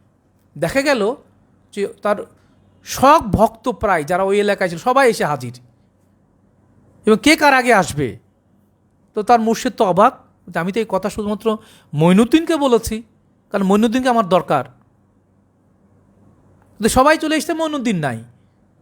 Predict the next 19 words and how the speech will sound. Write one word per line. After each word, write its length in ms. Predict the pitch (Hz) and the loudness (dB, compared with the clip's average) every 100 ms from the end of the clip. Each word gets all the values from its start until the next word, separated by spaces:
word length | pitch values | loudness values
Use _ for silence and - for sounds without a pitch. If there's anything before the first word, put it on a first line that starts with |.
| _ | _
তখন 140 | 233 277 | 0 0
উনি 120 | 294 | 2
বলে, 140 | 277 | 2
"এই 60 | 285 | 4
মইনুদ্দিন 400 | 262 285 262 277 | 2 0 -2 -2
কই, 120 | 262 | 0
ডাকো 220 | 233 233 | 0 0
তো, 220 | 254 349 - _ _ _ _ _ _ _ | -4 -6 -10 _ _ _ _ _ _ _
আমি 140 | 190 254 | -4 0
তো 60 | |
তাকে 220 | 247 247 | 0 2
আসতে 200 | 254 - | 0 0
বলেছি, 240 | 240 214 170 | 0 0 0
তোমরা 200 | 254 277 | 0 2
কেন 160 | 247 208 | 2 0
এখানে?" 320 | 170 139 117 - _ _ _ _ _ _ _ _ _ _ _ _ _ | -2 -8 -10 -14 _ _ _ _ _ _ _ _ _ _ _ _ _
তো 80 | - | -2
বলছে, 160 | 214 240 | 2 2
"মইনুদ্দিন 680 | 220 233 240 208 247 247 | 2 0 -2 -4 -4 -4